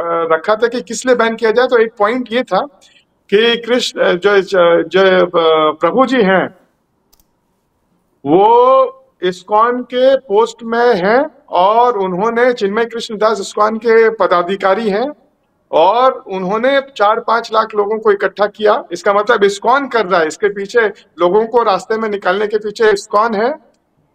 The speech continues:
और, अ, इस्कॉन लोगों को भड़का कर देश विदर-, विरोधी कार्य कर रहा है,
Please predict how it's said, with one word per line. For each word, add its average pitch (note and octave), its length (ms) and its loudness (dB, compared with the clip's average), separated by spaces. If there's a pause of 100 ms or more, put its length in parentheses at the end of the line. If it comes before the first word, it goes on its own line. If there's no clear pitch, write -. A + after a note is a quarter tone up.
और, G#3+ 380 2
अ, F3+ 480 -4
इस्कॉन A#3 480 -2
लोगों G#3+ 360 -4
को A3 140 0
भड़का F#3 440 0
कर A3 260 -2
देश F#3 320 -2
विदर-, F3+ 460 -4
विरोधी F3+ 300 0
कार्य F3 360 0
कर F3+ 200 4
रहा E3 200 0
है, G#3 240 -4